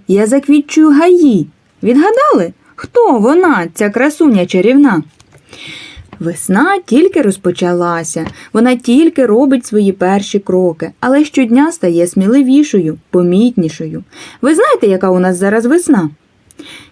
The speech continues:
Діти, я пропоную зробити весну синім небом, жовтими промінчиками сонечка,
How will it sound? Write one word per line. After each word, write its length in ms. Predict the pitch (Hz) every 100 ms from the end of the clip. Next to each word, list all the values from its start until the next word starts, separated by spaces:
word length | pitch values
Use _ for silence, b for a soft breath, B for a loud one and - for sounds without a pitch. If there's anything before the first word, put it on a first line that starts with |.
| -
Діти, 280 | 180 190 165
я 120 | 170
пропоную 640 | 180 175 170 196 349 294
зробити 680 | 180 165 156 196 285 294 262 b b 185
весну 800 | 208 220 - 208 214 220 165 160 _ -
синім 500 | - 370 220 165 160
небом, 600 | 160 175 233 220 214 214 _ B B B
жовтими 400 | 269 427 262 214
промінчиками 720 | 185 180 240 233 190 175 165
сонечка, 920 | - 180 208 254 240 220 - 196 190